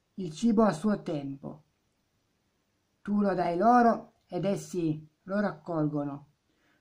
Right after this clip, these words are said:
Tu apri la mano e sono saziati di beni. Tu nascondi la tua faccia e sono smarriti. Tu ritiri il loro fiato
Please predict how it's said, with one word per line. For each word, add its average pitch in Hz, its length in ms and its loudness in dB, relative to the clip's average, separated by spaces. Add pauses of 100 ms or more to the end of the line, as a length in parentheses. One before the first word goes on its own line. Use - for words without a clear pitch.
(120)
Tu 214 140 0
apri 185 340 0
la 160 140 -2
mano 180 580 -2 (220)
e 170 100 -12
sono 185 220 -6
saziati 175 640 -4
di 190 100 -8
beni. 143 480 -6 (720)
Tu 208 160 0
nascondi 196 540 0
la 175 120 -4
tua 156 200 -4
faccia 190 680 -6 (420)
e 165 140 -8
sono 196 240 -2
smarriti. 165 680 -6 (840)
Tu 214 180 2
ritiri 196 540 0
il 175 100 -4
loro 175 240 -2
fiato 185 600 -6